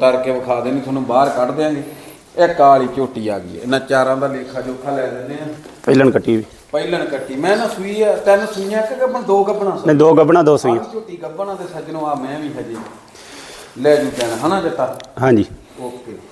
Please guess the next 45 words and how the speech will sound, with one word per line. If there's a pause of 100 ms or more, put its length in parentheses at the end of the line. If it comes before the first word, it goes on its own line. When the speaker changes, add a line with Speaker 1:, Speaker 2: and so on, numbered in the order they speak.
Speaker 1:
ਤੇ
ਆ
ਆ
ਗਈਆਂ
ਦੋ (100)
ਸੂਈਆਂ
ਸਵਾਈਆਂ, (260)
ਇਹਦੇ
ਤੋਂ
ਆਪਾਂ
ਸ਼ੁਰੂ
ਕਰ
ਲਈਏ (1040)
ਤੇ
ਆ
ਜਾਓ
ਤੁਹਾਨੂੰ
ਕਰਾਈਏ (640)
ਕਰਮ
ਵਾਲੇ
ਨਗੀਨਿਆਂ
ਦੇ
ਦਰਸ਼ਨ। (580)
ਜਿਹੜੀ
ਪਸੰਦ
ਆ
ਗਈ
ਉਹ
ਤਸੱਲੀ
ਤੁਸੀਂ
ਕਰ
ਲੈਣੀ।
ਤੁਹਾਡਾ (360)
ਧੰਨਵਾਦ। (2500)
ਗੁਰਵੰਤ
ਵੀਰ,
ਸਤਿ
ਸ੍ਰੀ
ਅਕਾਲ।
Speaker 2:
ਸਤਿ
ਸ੍ਰੀ
ਅਕਾਲ
ਜੀ
ਸੰਤ
ਸਾਹਿਬ।